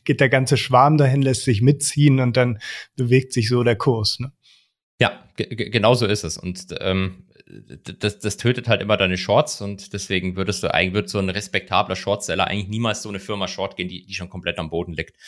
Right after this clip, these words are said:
Speaker 2: weil das, das
Speaker 1: Aber long.
Speaker 2: Rendite-Risikoprofil. Long kann man die natürlich gehen, äh, vor allem, wenn man dann auch noch versucht,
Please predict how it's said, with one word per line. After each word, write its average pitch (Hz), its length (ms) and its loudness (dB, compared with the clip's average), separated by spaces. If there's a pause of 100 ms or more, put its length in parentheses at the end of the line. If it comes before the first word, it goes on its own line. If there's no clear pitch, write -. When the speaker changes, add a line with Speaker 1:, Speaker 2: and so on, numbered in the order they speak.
(300)
Speaker 2:
weil 87 120 2
das, - 200 -6
das - 180 -10
Speaker 1:
Aber 131 360 6
long. 190 160 6
Speaker 2:
Rendite-Risikoprofil. 92 640 -4 (760)
Long 143 380 8
kann 202 160 0
man 180 100 0
die 165 80 0
natürlich 139 420 -2
gehen, 110 400 -2
äh, 104 280 0
vor - 160 0
allem, 101 180 0
wenn 104 80 -6
man 98 100 -4
dann 95 120 -4
auch 98 180 -4
noch 101 140 -6
versucht, - 480 -10